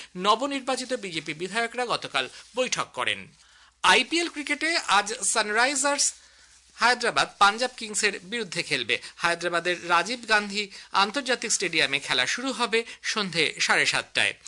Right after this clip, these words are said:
এদিকে আইপিএল ক্রিকেটে চেন্নাই সুপার কিংস গতকাল আট উইকেটে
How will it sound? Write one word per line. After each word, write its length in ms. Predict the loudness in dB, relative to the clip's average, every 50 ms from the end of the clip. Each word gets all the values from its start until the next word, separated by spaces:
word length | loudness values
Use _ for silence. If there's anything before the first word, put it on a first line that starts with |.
| -14 -14 -12 -8
এদিকে 260 | -6 -4 0 0 2
আইপিএল 420 | 2 4 2 2 2 0 -2 -4
ক্রিকেটে 320 | -4 -6 -10 -8 -8 -6 -4
চেন্নাই 340 | -2 -2 -2 -2 -2 -4 -4
সুপার 300 | -4 -2 0 -2 -2 -2
কিংস 300 | -4 -6 -6 -4 -2 0
গতকাল 340 | 0 0 0 0 0 0 0 4
আট 260 | 4 4 4 4 2
উইকেটে 420 | 0 -2 0 -2 -2 0 0 -2